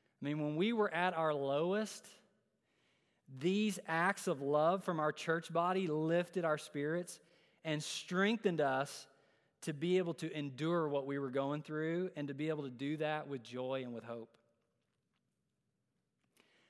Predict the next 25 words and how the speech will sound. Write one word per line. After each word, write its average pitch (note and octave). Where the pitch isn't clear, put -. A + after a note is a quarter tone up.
And C3
I F3
can F3
tell D#3+
you A3+
that D3+
there F#3+
are D#3
many F3
of E3
your E3
fellow E3+
church E3+
members F#3+
who E3+
are D#3
going D3+
through D#3
things D3
like C#3
that B2+
right B2+
now. A2
Th-, C#3+
th-, C3+